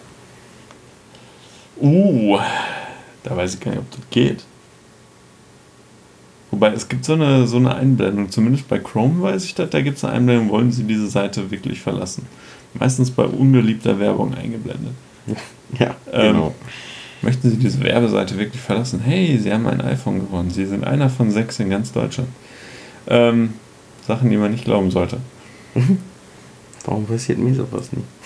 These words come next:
Speaker 2: <laughs>
Speaker 1: Du, ah.
Speaker 2: <laughs> Das war ein Scherz.
Speaker 1: Ich wüsste gern mal, ob da jemals,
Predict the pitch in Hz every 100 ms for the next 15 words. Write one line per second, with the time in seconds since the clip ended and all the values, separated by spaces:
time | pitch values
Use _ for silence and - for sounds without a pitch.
0 | - 226 - 131 - 131 - - - -
1 | - 131 127 - - - - - 156 110
2 | - 92 - - 165 170 156 127 85 85
3 | 87 - 82 85 82 - - - 107 110
4 | 139 - 123 110 104 - - 110 107 127
5 | 139 131 127 -